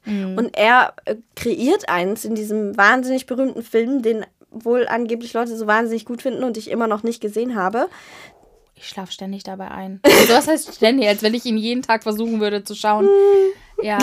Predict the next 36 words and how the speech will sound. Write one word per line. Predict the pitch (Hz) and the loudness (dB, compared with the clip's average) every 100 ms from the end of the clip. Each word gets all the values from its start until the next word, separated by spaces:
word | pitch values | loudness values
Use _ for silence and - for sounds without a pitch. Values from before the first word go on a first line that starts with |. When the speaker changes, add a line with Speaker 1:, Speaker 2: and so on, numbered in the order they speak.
| 320 226 | 4 4
Speaker 1:
aber, | 196 196 196 - | -2 0 0 -2
ähm, | 190 185 190 202 | -4 -6 -8 -8
mein | 190 190 | -8 -8
Ex-Freund | 196 - 185 190 | -12 -10 -10 -10
hat | 190 | -12
mal | 185 180 180 185 185 - | -10 -8 -6 -8 -12 -16
die | 190 | -16
Filme | - 196 196 | -12 -12 -12
mit | 202 | -12
mir | 202 | -14
schauen | 185 190 185 185 | -12 -10 -8 -6
wollen, | 196 226 269 311 _ | -6 -4 -6 -8 _
Speaker 2:
Ja. | 233 214 226 _ - | -10 -8 -10 _ -14
Speaker 1:
weil | 202 | -12
er | |
dachte, | 190 196 - | -12 -14 -14
das | 196 | -14
ist | 190 208 | -12 -10
eine | 180 | -10
Schande, | 185 - 185 190 | -10 -12 -12 -10
dass | 190 - | -14 -16
du | 208 | -16
Star | - 190 | -14 -14
Wars | 202 214 | -14 -14
nicht | 202 - | -16 -14
kennst. | 202 208 233 - - | -12 -10 -12 -16 -10
Speaker 2:
Ja. | 226 220 220 233 | -6 -4 -6 -8
Speaker 1:
Ich | 202 - | -12 -4
bin | 226 | -2
enterbt, | 220 214 196 214 233 | -2 -4 -4 -6 -6
weil | 214 | -8
meine | 202 196 196 196 | -6 -6 -8 -10
Geschwister | 202 - 220 214 | -12 -14 -14 -12
Star | - 196 | -12 -10
Wars | 202 196 | -10 -12
lieben, | 202 208 226 247 | -12 -8 -6 -8